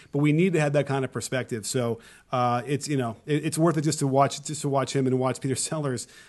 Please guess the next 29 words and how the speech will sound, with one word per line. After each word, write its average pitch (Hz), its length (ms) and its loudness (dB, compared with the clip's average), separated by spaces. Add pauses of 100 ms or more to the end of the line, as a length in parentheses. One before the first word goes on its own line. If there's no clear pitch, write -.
(120)
uh, 123 280 0 (320)
have 147 220 4
his 139 120 0
arguments 143 420 4
as 123 120 -2
the 123 80 -2
president 135 240 0
of - 20 -4
the 135 80 -2
United 131 140 -2
States 131 260 -2
with 131 160 -2
the, 123 220 0
uh, 120 180 -2
with 127 280 -8
the, 117 260 -4 (240)
with 123 160 -6
the 120 100 -6 (400)
premier 135 260 2
of 113 100 -4
Russia 127 420 -2 (400)
and 127 200 -2
go 131 140 2
back 127 220 2
and 117 100 -2
forth. - 300 -4
It's, 135 160 -4 (160)
it's 147 220 0
hilarious 170 580 2